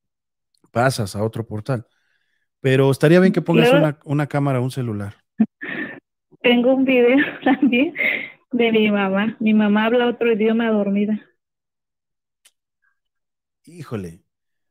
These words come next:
Speaker 1: ese sí ya es mucho
Speaker 2: Pero
Speaker 1: ab-
Speaker 2: no sé qué idioma es. <laughs>
Speaker 1: mucho, mucho abuso que no lo pases, ¿verdad?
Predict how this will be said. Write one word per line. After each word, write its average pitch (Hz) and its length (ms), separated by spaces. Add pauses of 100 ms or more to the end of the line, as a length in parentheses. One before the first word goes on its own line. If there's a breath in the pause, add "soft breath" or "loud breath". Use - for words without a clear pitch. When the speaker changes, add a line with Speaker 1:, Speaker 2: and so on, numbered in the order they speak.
(120)
Speaker 1:
ese 135 220
sí 147 120
ya 143 100
es 139 60
mucho 147 240
Speaker 2:
Pero 220 80
Speaker 1:
ab- - 20
Speaker 2:
no 233 160
sé 269 220
qué 254 160
idioma 233 480
es. 233 100 (160)
<laughs> 320 140 (100)
Speaker 1:
mucho, 147 420
mucho 156 380
abuso 156 380
que 139 120
no 123 120
lo 113 160
pases, 135 400
¿verdad? 123 280